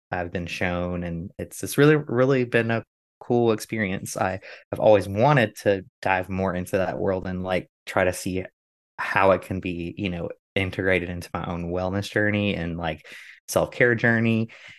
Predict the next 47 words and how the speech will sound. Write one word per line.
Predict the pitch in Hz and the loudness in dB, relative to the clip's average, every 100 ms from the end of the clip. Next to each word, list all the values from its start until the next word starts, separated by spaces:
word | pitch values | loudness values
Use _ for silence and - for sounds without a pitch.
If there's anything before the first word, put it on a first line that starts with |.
| - | -6
And | 92 85 87 | -4 -2 -2
it | 87 | -2
has | 92 90 | -2 -2
been | 90 90 87 85 | -2 -2 -2 -4
a | 85 | -6
phenomenal, | - 92 92 95 95 95 95 | -8 -6 -4 -2 -2 -2 -2
wonderful. | 95 95 95 - 98 95 - - - - | -4 -4 -6 -2 -2 -2 -6 -20 -20 -8
Um, | 85 82 85 | -4 -4 -6
so | 82 95 | -6 2
yeah, | 98 | 6
that's | 98 87 - | 6 4 -2
kind | - 147 | -2 0
of | |
been | 156 147 | 2 4
my | 143 139 | 2 2
life | 135 143 147 | 0 -2 -2
lately, | 92 90 | -4 -2
just | 95 107 - | 0 -2 -4
trying | - - 95 104 | -6 -2 0 2
new | 107 | 0
things, | 107 98 98 101 101 98 - - | 2 2 2 0 -2 -4 -8 -4
um, | 90 87 85 85 87 _ _ _ _ _ _ _ _ _ _ | 0 0 0 -4 -6 _ _ _ _ _ _ _ _ _ _
you | 101 | -2
know, | 92 87 - - | 0 -2 -4 0
giving | 101 104 110 | 2 4 4
myself | 107 104 104 - | 4 4 2 0
permission | - 92 104 - - - | -8 -2 -2 -2 -6 -6
to | |
try | - - | -6 -6
new | - 175 | -6 -10
things. | - 85 143 | -10 -10 -4
I | 92 | -4
think, | - 90 - - - - - - | -2 -4 -4 -14 -18 -20 -20 -4
uh, | - 87 90 87 - - 101 | 0 0 0 -4 -8 -10 -6
growing | 101 107 107 101 | 4 6 6 6
up | 101 101 - | 2 0 -4
in | 95 | -4
the | 98 | -4
context | 104 92 98 87 - | -4 -2 -2 -2 -2
that | - | 0
we | 95 98 | 0 0
grew | 101 95 | -2 -2
up, | 95 104 - | 0 -2 -2
you | 104 | -4
know, | 92 90 | -2 -2
it | 87 | -4
was | 92 | -4